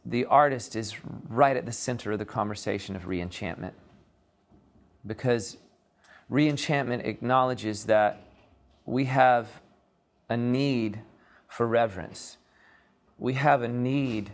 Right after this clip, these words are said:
for something bigger than ourselves. We have a need to be a part of something that's larger, you know? Let me read you this quote here.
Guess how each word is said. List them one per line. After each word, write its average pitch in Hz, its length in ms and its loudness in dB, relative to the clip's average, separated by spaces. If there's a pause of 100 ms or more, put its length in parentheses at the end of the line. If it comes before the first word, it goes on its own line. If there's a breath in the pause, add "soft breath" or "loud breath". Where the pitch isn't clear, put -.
(100)
for - 140 -8
something 123 480 -2
bigger 123 260 2
than 107 140 -2
ourselves. 92 680 -2
We 110 120 -8
have 117 220 0
a 107 40 -4
need 120 560 -2 (1000 soft breath)
to 131 100 -2
be 135 160 2
a - 40 0
part 139 440 4
of 117 80 -6
something 107 420 -4
that's - 260 -6
larger, 98 460 0
you 90 120 -6
know? 90 200 -2 (960)
Let 127 100 2
me 165 120 2
read 135 180 0
you 113 100 -2
this 107 140 -2
quote - 300 0
here. 92 320 -2